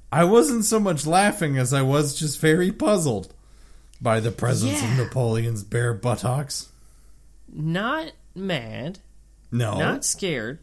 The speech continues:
Speaker 2: Not
Speaker 1: Mm-mm.
Speaker 2: angry.
Speaker 1: Mm-mm.
Speaker 2: Not anything except perplexed.
Speaker 1: Yeah.
Speaker 2: Why?
Speaker 1: Why indeed?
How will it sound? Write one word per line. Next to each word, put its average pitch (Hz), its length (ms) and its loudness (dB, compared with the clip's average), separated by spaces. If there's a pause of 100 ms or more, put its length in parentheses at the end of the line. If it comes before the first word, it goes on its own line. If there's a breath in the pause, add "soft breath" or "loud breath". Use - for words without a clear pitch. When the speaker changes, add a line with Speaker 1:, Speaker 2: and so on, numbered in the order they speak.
(100)
Speaker 2:
Not 147 400 -2
Speaker 1:
Mm-mm. 135 160 -2
Speaker 2:
angry. 156 640 -8 (240)
Speaker 1:
Mm-mm. 135 360 -4 (680)
Speaker 2:
Not 185 520 -6 (1400)
anything 170 720 -8 (120)
except - 760 -6
perplexed. - 1040 -10 (880 soft breath)
Speaker 1:
Yeah. 98 500 -2 (2000 soft breath)
Speaker 2:
Why? 170 640 -4 (640)
Speaker 1:
Why 160 320 -4
indeed? 147 840 0